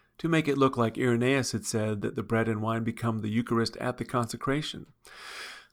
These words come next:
This collapses the Eucharist into the epiklesis, which has the effect of turning Irenaeus' tithe offering into an offering of consecrated bread and wine. The modern English translations therefore render Book four, Chapter eighteen, Paragraph five as follows.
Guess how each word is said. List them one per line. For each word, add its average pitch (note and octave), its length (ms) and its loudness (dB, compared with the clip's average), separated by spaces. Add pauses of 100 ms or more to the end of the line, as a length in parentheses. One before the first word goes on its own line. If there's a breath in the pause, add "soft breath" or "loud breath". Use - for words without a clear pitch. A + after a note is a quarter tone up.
This G#3 180 8
collapses D#3+ 640 6
the A#2 100 2
Eucharist B2 500 2
into A2+ 180 0
the A2+ 100 0
epiklesis, - 760 0
which C3+ 240 -4
has D#3+ 200 4
the D#3+ 100 4
effect A#2+ 360 0
of A#2 80 -4
turning A#2+ 340 2
Irenaeus' A#2 540 2
tithe D3 320 -2
offering A2 460 -2
into B2 240 -2
an A2+ 100 2
offering A2+ 420 0
of A#2 140 -2
consecrated A2 640 -2
bread A2 180 0
and G#2+ 140 0
wine. A2 420 -2 (520 soft breath)
The C3+ 80 0
modern D3 360 6
English C3+ 280 2
translations A#2+ 640 2
therefore A#2+ 360 4
render A2+ 240 2
Book A2+ 220 0
four, A#2+ 340 4
Chapter A2 400 -4
eighteen, A2+ 440 -4
Paragraph A2 420 0
five A2+ 320 0
as G#2+ 100 -8
follows. B2 600 -4